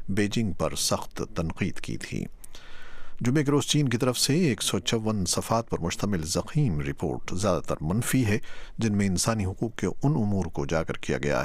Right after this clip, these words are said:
ہے جو برسوں سے دنیا کی دو بڑی معیشتوں کے درمیان کشیدگی کا سبب بنے ہوئے ہیں۔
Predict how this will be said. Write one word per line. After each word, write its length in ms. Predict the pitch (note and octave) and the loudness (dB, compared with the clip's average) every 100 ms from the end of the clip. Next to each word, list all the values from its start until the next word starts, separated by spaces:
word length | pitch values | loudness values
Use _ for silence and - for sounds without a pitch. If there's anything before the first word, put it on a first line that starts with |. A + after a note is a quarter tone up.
| - | -2
ہے 100 | - - - - - | -4 -4 -6 -8 -2
جو 120 | G#2+ | 0
برسوں 360 | F#2+ A#2 D3 C#3 | 0 0 0 2
سے 140 | A#2+ | 0
دنیا 320 | F#2+ G#2+ A2 | 0 0 0
کی 140 | G2+ D#2+ | -2 -2
دو 420 | G2+ F#2 C2+ C2+ | 0 0 -2 -2
بڑی 200 | D#2+ F2 | -2 0
معیشتوں 560 | D2+ C#2 B1 F#2+ A2 F#2 | 0 -2 -2 -2 -2 -2
کے 120 | - - | -4 -4
درمیان 560 | C2 D#2 B1 A#1 G1+ | -2 -2 -2 -4 -6
کشیدگی 540 | - - - - - - | -4 -2 0 0 -2 -2
کا 160 | - | -2
سبب 300 | - G2 A1 - | -2 -2 -4 -6
بنے 160 | G1+ | -8
ہوئے 260 | - - G#1 | -8 -8 -6
ہیں۔ 260 | - - | -4 -4